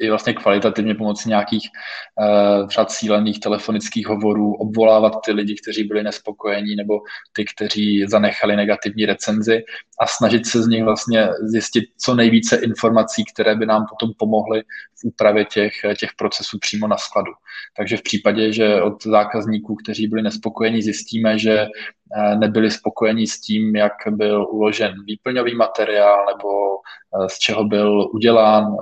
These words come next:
To je taky vlastně, eh, faktor, že, eh, když prodáváme například, eh, nebo když se prezentujeme jako ekoznačka, prodáváme ekoprodukty a potom do toho balíku nacpeme, eh, tunu plastu,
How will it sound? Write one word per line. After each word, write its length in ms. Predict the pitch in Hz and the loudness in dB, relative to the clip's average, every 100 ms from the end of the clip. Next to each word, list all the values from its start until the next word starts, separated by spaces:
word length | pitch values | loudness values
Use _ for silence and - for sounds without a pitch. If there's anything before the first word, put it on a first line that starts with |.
| 101 | -6
To 60 | |
je 40 | 104 | -6
taky 280 | 95 113 - - - _ | -4 -4 -6 -12 -18 _
vlastně, 320 | - - 104 | -10 -6 -4
eh, 100 | 92 90 98 95 | -4 -4 -8 -8
faktor, 440 | - - - 104 101 | -10 -6 -2 0 2
že, 120 | 104 | 2
eh, 480 | 101 - - - 101 | 0 -6 -16 -8 -2
když 180 | 107 - | -2 -2
prodáváme 920 | - 104 101 104 107 110 107 101 98 95 | 0 4 4 6 4 4 2 2 0 -2
například, 480 | 101 - - - 104 - - | -8 -8 -8 -2 -2 -2 -4
eh, 60 | 98 98 95 90 - - | -2 0 -2 -2 -6 -12
nebo 140 | 104 104 | -8 -6
když 140 | 101 | -4
se 80 | 107 | -4
prezentujeme 580 | 110 107 113 110 110 110 | 0 0 0 0 0 2
jako 220 | 107 107 - | 2 0 -6
ekoznačka, 800 | - 120 113 107 - - 107 104 | -2 -2 2 0 0 2 4 4
prodáváme 500 | - 104 104 104 113 | 2 2 4 4 0
ekoprodukty 840 | - 113 - 110 107 - 113 113 - - - - | -2 -6 -2 -2 -2 -4 -2 -2 -2 -14 -16 -12
a 60 | - | -8
potom 360 | 113 - 113 110 | -6 -2 -2 -2
do 100 | 107 | -4
toho 220 | 107 110 | -4 -6
balíku 840 | 110 104 104 - - 113 110 104 95 | 0 0 0 -4 -2 0 0 -2 -4
nacpeme, 800 | 104 - - 110 110 107 104 101 | -6 -6 -4 -2 0 2 2 2
eh, 80 | 95 - 107 98 | 0 -2 -4 -4
tunu 260 | - 113 110 113 | -4 -2 -2 0
plastu, 500 | 98 - - 113 | -2 -4 -2 -2